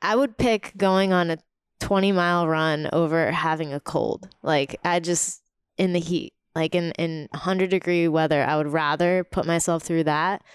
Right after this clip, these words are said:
than the way I feel sometimes when I have, like, allergies or the cold, like, and need to lay on the couch. Like, I would opt for the run. And so normally <laughs> the pain of physical activity like that and exertion and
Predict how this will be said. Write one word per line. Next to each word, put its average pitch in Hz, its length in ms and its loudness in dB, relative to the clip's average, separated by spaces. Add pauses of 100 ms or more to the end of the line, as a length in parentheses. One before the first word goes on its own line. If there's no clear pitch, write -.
(400)
than 160 420 0 (100)
the 165 140 0
way 160 260 4
I 160 60 0
feel 160 240 0
sometimes 160 520 -2
when 151 120 0
I 143 60 0
have, 151 220 -2
like, 147 280 -4
allergies 143 540 -2
or 143 60 -4
the 139 120 -6
cold, 147 340 -2
like, - 160 -2
and 151 340 -8 (200)
need 160 340 -4
to 160 120 -2
lay 160 160 0
on 151 120 -2
the 147 60 -4
couch. 147 420 -4
Like, 165 140 0
I 160 180 0 (160)
would 151 240 -14
opt 139 300 -2
for 165 140 -4
the 156 100 0
run. 156 320 -6 (560)
And 170 260 0
so 170 300 2
normally 202 640 2 (340)
<laughs> - 320 -20
the 196 100 2
pain 196 500 2
of 170 680 0 (220)
physical 190 500 2
activity 175 520 2
like 156 220 2
that 151 260 0
and 160 80 -2
exertion 160 640 0
and 147 200 -4